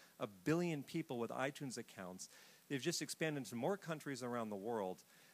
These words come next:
They've got the hardware device in your pocket. You just wait until the cost of music is bundled into the cost of the hardware. So when you buy the iPhone, it comes with the service with it. This is what Nokia Comes With Music was about,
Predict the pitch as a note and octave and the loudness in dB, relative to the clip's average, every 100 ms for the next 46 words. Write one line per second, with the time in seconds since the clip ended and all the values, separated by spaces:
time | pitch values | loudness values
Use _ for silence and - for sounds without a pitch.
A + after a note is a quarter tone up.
0 | - B2 D3+ - B2 F3+ G3 F3 C#3 B2 | -2 4 4 2 2 6 6 6 4 4
1 | B2+ - A#2+ G#2+ - D3+ C#3+ A#2 F3 A#3+ | 4 4 -2 -2 0 0 0 -4 -2 -2
2 | E3 C#3+ E3+ C#3+ C3+ D3 B2 - - F3+ | 0 2 2 2 -2 -2 -2 -4 0 2
3 | G3+ - B2+ A#2 D3+ C#3 C#3 A2+ F#2+ C3 | 2 0 -4 0 0 0 -2 -4 0 0
4 | D3 C#3 B2 G#2 - - C#3+ C3+ C3 G#2+ | 0 -4 -6 -10 -8 -2 -2 -2 -6 -6
5 | - - F3 C3+ G2+ E2+ - - - - | -6 0 0 0 -2 -4 -12 -20 -20 -8
6 | - D3 C#3+ A#2+ C#3 D#3+ F3 C#3 C3 D3 | 0 2 2 4 10 10 10 6 4 2
7 | - G2+ F#2 G2 - - - - C#3 - | 0 -4 -4 -8 -18 -20 -18 -8 -8 -6
8 | - F#3 F#3+ D#3+ C3 B2 - C#3+ A#2+ - | -2 4 4 4 -2 -2 0 0 0 0
9 | D3 A2 C#3 D3 E3 D3+ B2+ C3 C#3+ D3 | 0 2 0 -2 0 0 2 0 0 -2
10 | B2+ C3+ A#2 A2 A2+ D#3 C3 A#2+ G#2 F#2+ | -2 -4 -4 -4 -2 -2 -2 -4 -6 -2
11 | F#2+ F#2+ | 0 0